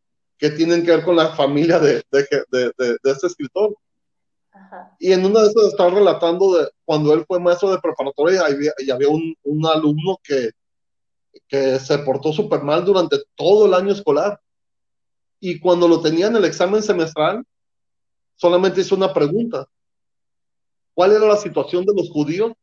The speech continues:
Speaker 1: durante la Segunda Guerra Mundial?
Speaker 2: Ajá.
Speaker 1: Y veía que todo el mundo estaba escribiendo, escribiendo, y este alumno no.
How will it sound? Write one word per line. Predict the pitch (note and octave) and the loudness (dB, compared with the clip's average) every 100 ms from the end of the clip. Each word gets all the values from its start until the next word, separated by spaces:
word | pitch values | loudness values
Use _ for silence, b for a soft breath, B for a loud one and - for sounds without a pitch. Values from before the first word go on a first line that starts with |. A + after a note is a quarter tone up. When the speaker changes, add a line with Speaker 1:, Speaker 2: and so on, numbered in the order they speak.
| _ _ _ _ _ _ _ _ _ - | _ _ _ _ _ _ _ _ _ -2
Speaker 1:
durante | E3 E3 E3 | 0 0 0
la | D#3 D3 | -2 -2
Segunda | E3 D3+ F3 F#3 | -2 -2 0 0
Guerra | E3+ F3 F#3+ | 0 0 -2
Mundial? | E3+ D3 D3 D3+ - _ _ _ _ _ _ _ _ _ _ _ _ _ _ _ _ _ _ _ _ | -2 -4 -4 -4 -10 _ _ _ _ _ _ _ _ _ _ _ _ _ _ _ _ _ _ _ _
Speaker 2:
Ajá. | _ C4 - - | _ -20 -20 -12
Speaker 1:
Y | A3 A3 | -6 -4
veía | G3+ G#3 A3 A3 | 2 2 2 -2
que | A3 | 0
todo | G#3 | 4
el | G#3+ | 4
mundo | A3 A#3 | 4 2
estaba | A#3 A#3 | 0 -2
escribiendo, | A#3 G3+ F3+ G#3 A3 | -2 -2 2 2 0
escribiendo, | - F3 G#3+ A3 | -6 -2 -2 0
y | G#3 | 0
este | G#3+ | 0
alumno | G#3 G#3+ A3 | 0 0 -2
no. | G3 | -4